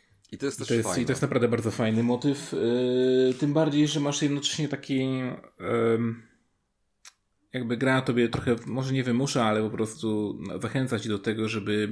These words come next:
Speaker 2: mniej dostawać, tak, obrażeń, żeby
Speaker 1: Plus
Speaker 2: mniej
Speaker 1: jeszcze przeciwnicy są
Speaker 2: Mm.
Speaker 1: oparci też na tym systemie.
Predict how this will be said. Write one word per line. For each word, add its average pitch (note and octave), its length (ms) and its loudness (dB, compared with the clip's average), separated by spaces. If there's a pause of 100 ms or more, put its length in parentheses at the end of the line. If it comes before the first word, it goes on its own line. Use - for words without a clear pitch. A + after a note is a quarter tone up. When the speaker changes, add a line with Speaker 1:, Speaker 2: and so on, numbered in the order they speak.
Speaker 2:
mniej A#2+ 480 4
dostawać, A#2 580 0
tak, A2+ 240 -4
obrażeń, A2 680 -2 (560)
żeby G#2+ 760 0
Speaker 1:
Plus A2 160 -2
Speaker 2:
mniej A2+ 120 4 (120)
Speaker 1:
jeszcze A2+ 60 0 (100)
przeciwnicy C3+ 480 -8
są G2+ 140 -4
Speaker 2:
Mm. G#2 120 -2
Speaker 1:
oparci - 380 -6
też - 140 -12
na F2+ 80 -10
tym E2 160 -10
systemie. D#2 600 -10